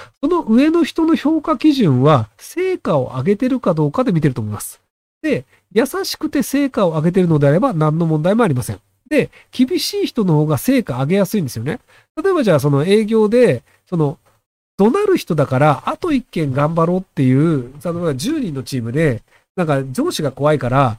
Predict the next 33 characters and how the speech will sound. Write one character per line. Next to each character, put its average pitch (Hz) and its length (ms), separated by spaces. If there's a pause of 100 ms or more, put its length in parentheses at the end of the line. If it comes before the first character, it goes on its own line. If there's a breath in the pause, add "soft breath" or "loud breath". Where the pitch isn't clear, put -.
(160 loud breath)
あ 254 100
と 330 140
一 277 80
件 151 200
頑 139 200
張 151 100
ろ 165 120
う - 20
っ - 20
て 147 120
な 127 100
る 127 80
と、 269 280 (140)
一 320 240
日 339 240
十 277 160 (160)
件 151 260
多 170 200
く 147 120
ア 175 60
ポ 165 160
を 131 60
取 151 100
る 135 60
ん - 20
で 120 80
す - 40
よ、 113 60
そ 151 140
の 147 80
部 139 80
署 117 160
は。 - 80